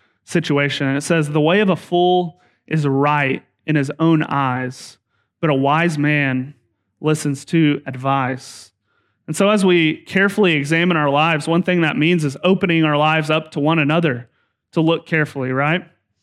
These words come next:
Because we may think we're walking as children of the light, um, but we may be blind to something else. We may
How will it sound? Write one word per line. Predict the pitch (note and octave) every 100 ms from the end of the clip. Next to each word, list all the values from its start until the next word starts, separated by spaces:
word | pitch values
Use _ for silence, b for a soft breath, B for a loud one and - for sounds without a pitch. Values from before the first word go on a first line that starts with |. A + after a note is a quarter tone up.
| _ _ _ -
Because | E3+ G3
we | E3+ A#3
may | A3 G3
think | G3 G3+ G3
we're | F3 E3+
walking | D3 E3 F3+ F3+ F3
as | D#3
children | - F3+ F3+ F3
of | E3
the | D3+
light, | C#3 C#3+ F3 - _ _ _ _ _ _ _
um, | D3+ C#3+
but | D3+
we | F#3+
may | A3 F#3+
be | E3
blind | D3 C#3 C#3+ F3+ D3 A#2+ C3
to | D3
something | - E3 D3+ D3
else. | D#3+ B2+
We | F3+
may | G3+ F3 D#3